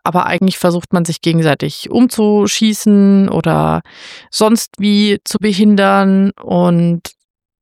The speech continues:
versucht dann noch, dann kann man noch gleiten, wenn man da große Freude dran hat. Und wenn man da besonders gut landet, kriegt man einen Speedboost. Wenn man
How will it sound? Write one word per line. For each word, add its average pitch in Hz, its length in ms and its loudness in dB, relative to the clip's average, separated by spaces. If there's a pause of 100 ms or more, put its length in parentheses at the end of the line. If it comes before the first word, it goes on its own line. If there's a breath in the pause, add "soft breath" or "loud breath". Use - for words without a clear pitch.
(1300 loud breath)
versucht 196 480 -2
dann 196 120 -2
noch, 185 200 -2
dann 175 140 -4
kann 190 120 -2
man 185 100 2
noch 180 220 -2
gleiten, 247 1080 2 (540 loud breath)
wenn 214 120 0
man 208 140 2
da 208 200 0
große 202 280 -2
Freude 196 360 -2
dran 190 300 -4
hat. 190 460 0
Und 175 120 -2
wenn 170 100 0
man 175 120 0
da 175 80 0
besonders 180 480 -2
gut - 200 -10
landet, 196 400 2
kriegt - 260 -6
man 190 80 0
einen 185 80 -2
Speedboost. 190 800 -2
Wenn 175 140 -2
man 160 220 -2